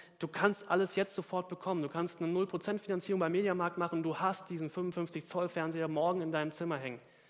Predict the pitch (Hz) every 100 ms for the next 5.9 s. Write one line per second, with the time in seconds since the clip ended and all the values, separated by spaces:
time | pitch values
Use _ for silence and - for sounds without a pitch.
0 | - _ 160 143 196 - 170 165 165 165
1 | - - 147 139 143 156 147 135 135 131
2 | 127 127 _ _ _ _ _ _ _ _
3 | _ _ _ _ 151 160 196 180 - 147
4 | 202 190 170 180 160 147 156 - 147 143
5 | 143 139 143 143 147 135 143 -